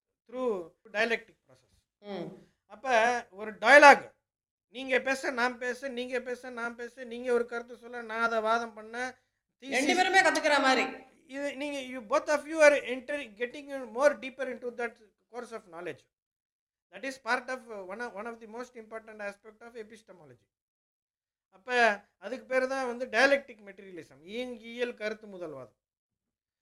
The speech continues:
Speaker 1: புரிஞ்சுக்கிட்டீங்களா? அதுல இயங்கியல் கருத்து முதல்வம்னா there will be thesis, there will be antithesis, and based on the interplay of both thesis and antithesis, you will get a synthesis. இப்படி தான் ஒரு ஒரு டெவலப்மெண்ட்டும் நடந்திருக்கு.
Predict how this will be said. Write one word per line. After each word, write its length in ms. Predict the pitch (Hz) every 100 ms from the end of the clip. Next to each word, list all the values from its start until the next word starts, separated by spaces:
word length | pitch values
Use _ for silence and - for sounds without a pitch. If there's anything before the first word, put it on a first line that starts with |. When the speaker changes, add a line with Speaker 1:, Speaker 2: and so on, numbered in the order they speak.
| _ _
Speaker 1:
புரிஞ்சுக்கிட்டீங்களா? 300 | 208 202 214
அதுல 320 | 214 220 220
இயங்கியல் 440 | 220 285 269 262
கருத்து 240 | 233 226 233
முதல்வம்னா 380 | 226 220 220
there 260 | 262 220 214
will 160 | 214 214
be 160 | 233 -
thesis, 560 | 262 277 330 - - _ _ _ _ _ _ _ _ _ 175
there 160 | 196 214
will 160 | 214
be 100 | 208
antithesis, 680 | 214 226 233 226 226 262 330 - _ _ _ _ _ _ _ _
and 160 | 196 190
based 260 | 262 269 254
on 240 | 247 226
the 480 | 226 226 214 202 196
interplay 480 | 220 247 233 233 233
of 80 |
both 240 | 202 214 226 _
thesis 360 | 226 247 226
and 140 | 220 208
antithesis, 600 | 208 208 202 202 240 233
you 120 | 220
will 100 | 214
get 200 | 202 220
a 40 |
synthesis. 460 | 214 196 190 123 120 _ _ _ _ _ _ _ _ _ _
இப்படி 260 | 202 226 233
தான் 200 | 269 254
ஒரு 240 | 226 226
ஒரு 160 | 220 220
டெவலப்மெண்ட்டும் 600 | 226 233 226 196 190 208
நடந்திருக்கு. 420 | 185 196 156